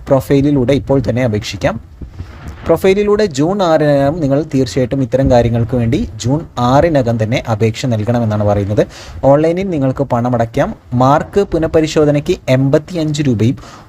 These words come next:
ഉത്തരക്കടലാസിൻ്റെ പകർപ്പിന് മുന്നൂറ്റി മുപ്പത്തഞ്ച് രൂപയുമാണ് ഫീസ്. റാങ്ക് പട്ടികയിൽ ഉൾപ്പെട്ടവരുടെ സമുദായം സംബന്ധിച്ച് പിശക് ഉണ്ടെങ്കിൽ അത് തിരുത്തുന്നതിന് ജൂൺ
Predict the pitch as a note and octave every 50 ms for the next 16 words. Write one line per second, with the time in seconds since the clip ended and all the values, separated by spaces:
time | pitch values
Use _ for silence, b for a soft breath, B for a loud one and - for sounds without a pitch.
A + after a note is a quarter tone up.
0 | - C#3 B2+ - E3+ F3+ F#3 F3+ F3+ F3 F3+ F#3+ A#3+ F#3+ - - F#3+ F#3+ G3+ -
1 | E3+ D3+ C3+ C#3 C#3 - C#3+ C#3+ D#3+ D#3 C3+ C3 C3+ C#3+ D3+ D3+ D#3 E3 E3 D3+
2 | - E3+ D#3+ D#3+ E3 D#3 D3+ - C3+ B2+ A#2 C3 B2+ B2 A2 A2 A2 C3+ C#3+ -
3 | A#2+ G#2+ G#2+ - - D3+ G#3 B B B B B B B - - A#2+ C3 C3+ C#3+
4 | D3+ E3 F#3 F#3 F#3+ - F#3+ F#3+ G3 F#3 F3 E3 - - D#3+ D3+ E3 D#3 C#3+ C#3
5 | D3 E3+ F3 - - C#3+ C3+ C3+ C#3 B2+ D3 D3 D3+ D#3 D#3+ E3+ - - D#3 C#3+
6 | C#3 C#3 C3+ C3+ B2+ - - D#3 D3 - C#3+ C3+ - - E3 D#3+ D#3+ F#3+ F#3+ -
7 | C#3+ B2 B2+ B2 B2 G#2 G#2 A#2 A#2 - - C3+ D3 G#3 G#3 - F#3+ D#3 C3+ A#2+
8 | - C3 A#2+ A#2+ A2 G#2+ G#2+ D3 A3 B B B B B B B B2+ A2+ A2 C#3+
9 | F#3